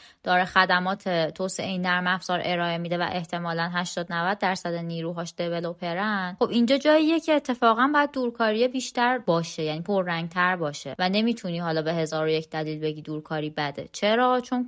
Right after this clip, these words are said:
کلاً آدم‌هایی که تو این شغل دارن کار می‌کنن، مدلشون اینه، خصوصیت‌های اخلاقیشون اینه، کار ریموت رو ترجیح می‌دن، توی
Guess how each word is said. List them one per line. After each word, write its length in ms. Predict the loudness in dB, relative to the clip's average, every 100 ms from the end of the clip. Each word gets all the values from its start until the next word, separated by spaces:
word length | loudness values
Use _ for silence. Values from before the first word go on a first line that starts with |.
| 0
کلاً 320 | 2 4 4
آدم‌هایی 420 | 2 2 0 -2
که 80 | -2
تو 120 | 0
این 80 | -2
شغل 300 | 0 -2 -2
دارن 280 | -2 -2 -2
کار 280 | -2 0 0
می‌کنن، 680 | -4 -8 -6 -2 -2 -2 0
مدلشون 720 | 2 4 4 4 -2 -4 -6
اینه، 280 | -4 -4 -4
خصوصیت‌های 760 | -8 -14 -10 -6 -6 -4 -4 -2
اخلاقیشون 720 | -4 -2 -4 -4 -6 -8 -8
اینه، 260 | -6 -6
کار 300 | -6 -2 -2
ریموت 380 | -2 -4 -6 -6
رو 120 | -8
ترجیح 600 | -6 -2 0 0 -2 -4 -4
می‌دن، 380 | -10 -6 -6 -6
توی 300 | 0 0